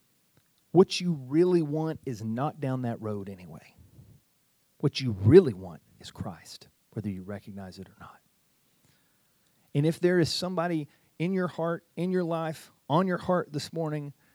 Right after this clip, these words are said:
that the Lord is speaking to you and say, "Hey, it is time to send up a signal flare for that person over there," friend, don't delay.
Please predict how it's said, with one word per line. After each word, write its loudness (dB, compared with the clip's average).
that 0
the -2
Lord 0
is -4
speaking -4
to -14
you -4
and -6
say, -14
"Hey, -4
it 2
is -2
time -4
to -6
send -8
up -6
a -14
signal -2
flare 2
for -6
that 0
person -2
over -6
there," -6
friend, -2
don't 0
delay. -10